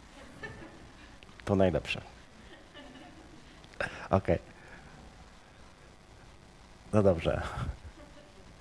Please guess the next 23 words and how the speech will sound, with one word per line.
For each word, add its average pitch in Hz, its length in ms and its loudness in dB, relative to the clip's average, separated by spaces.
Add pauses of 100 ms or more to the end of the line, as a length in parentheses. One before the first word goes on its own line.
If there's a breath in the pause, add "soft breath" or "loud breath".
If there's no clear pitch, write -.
(440 loud breath)
To 104 100 8
jeśli 120 220 10
mamy 127 280 12
sumę 139 400 8
tych 113 140 4
wszystkich 110 300 2
rzeczy, 104 300 8
oczywiście 131 340 4
podłożyliśmy 127 680 8
sobie, 120 280 10
bo 117 140 12
widzimy, 117 360 6
że 120 200 12 (1300 loud breath)
to 107 100 6
jest 101 120 6
ktoś 107 220 4
taki, 107 340 8
em, 92 920 4 (1300)
jak 101 160 2
kobieta 104 360 6
z 90 80 -2
urzędu 90 300 0
skarbowego. 80 520 0